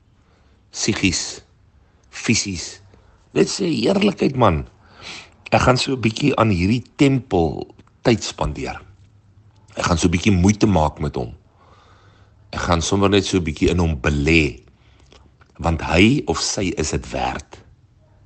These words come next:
Doen dit. Ek lees 'n, 'n ding raak vanoggend hier in Tweede Tessalonisense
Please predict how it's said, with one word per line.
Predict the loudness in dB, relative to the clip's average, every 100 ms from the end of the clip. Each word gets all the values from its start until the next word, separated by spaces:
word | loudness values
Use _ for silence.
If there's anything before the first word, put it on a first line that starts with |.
| -20 _ _ -20 -2
Doen | 0 0
dit. | -2 -6 -12 -12 -20 -20 -20 -20 -20 -20 -20 -18 -16 -18 -20 -20 -4
Ek | 0 4
lees | 6 6 6
'n, | 2 2 -4 -18 -20 -20 -20 -10 -4
'n | 0
ding | 0 0
raak | 0 2 0 -2
vanoggend | -2 -2 2 0 0 -6
hier | -6 -6 -2
in | 0 0 -4 _ -20 _
Tweede | 0 4 4 2
Tessalonisense | -2 0 0 0 2 0 -2 -2 0 0 0 -2